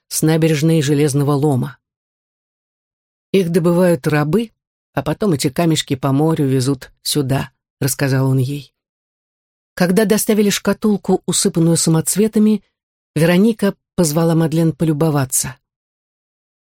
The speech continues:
Поначалу Мадлен опешила. Она, до сих пор видевшая лишь фальшивый жемчуг и такие же фальшивые драгоценные камни, сделанные из жалких стекляшек, стояла перед сверкающими настоящими самоцветами,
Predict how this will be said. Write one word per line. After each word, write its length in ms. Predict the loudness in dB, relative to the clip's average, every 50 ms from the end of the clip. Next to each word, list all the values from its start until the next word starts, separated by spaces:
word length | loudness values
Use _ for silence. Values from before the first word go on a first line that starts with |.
| _ _ -4
Поначалу 600 | -2 -2 -2 -2 -2 -2 0 0 2 2 2 2
Мадлен 480 | 0 0 -2 0 0 0 0 0 -2 -4 _ _ _ -8
опешила. 680 | -8 -8 -8 -6 -6 -4 -4 -4 -6 -8 -8 -12 -14 -16 _ _ _ _ _ _ _ _ _ _ _ _ _ _ -2
Она, 340 | 0 2 2 2 2 0 0
до 140 | 0 -2 -2
сих 240 | 0 -2 -2 -4 -2
пор 200 | -2 -2 0 0
видевшая 520 | 0 0 0 -2 -2 -2 -2 0 2 2
лишь 300 | 2 2 0 -2 -4 -8 _ _ _ _ _ _ _
фальшивый 500 | -2 -2 0 0 0 0 2 2 2 2
жемчуг 600 | 0 0 0 0 0 0 -2 -4 -8 -8 -10 -20 _ _ _ -6
и 60 | -2
такие 300 | -2 -2 0 0 0 0
же 140 | 0 -2 -2
фальшивые 500 | -2 -4 -4 -4 -2 -2 0 0 0 0
драгоценные 680 | 0 0 0 0 -2 -2 0 0 0 2 2 0 -2
камни, 520 | -2 -2 0 0 2 2 2 0 -2 -4 _ _ _ _ _ _ -10
сделанные 540 | -6 -2 0 0 2 2 2 2 2 0 0
из 180 | -2 -2 -2 0
жалких 400 | 0 0 -2 -2 -4 -6 -8 -8
стекляшек, 640 | -6 -8 -6 -4 -2 -2 -2 -2 -6 -8 -12 -16 -20 _ _ _ _ _ _ _ _ _ _ _
стояла 600 | -10 -8 -4 -2 -2 0 0 2 2 0 0 -2
перед 260 | 0 0 -2 -2 0
сверкающими 880 | -2 -2 -2 -2 -2 -2 -2 0 0 0 -2 -2 -2 0 0 0 -2 -6 _ _ _ _ _ -2
настоящими 760 | -2 -2 -2 -2 -2 -2 0 0 0 -2 -2 -2 -2 -2 0
самоцветами, 880 | 0 0 0 -2 -2 -2 -4 -2 -2 -2 -2 -2 -2 -2 -2 -4 -6